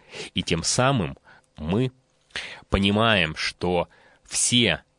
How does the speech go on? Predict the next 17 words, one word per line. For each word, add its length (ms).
вот 200
эти 220
вот 180
поместные 600
православные 800
церкви, 600
все 400
они 400
равным 500
образом 560
участвуют 840
в 100
литургии, 720
участвуют 840
в 160
евхаристической 960
жертве, 600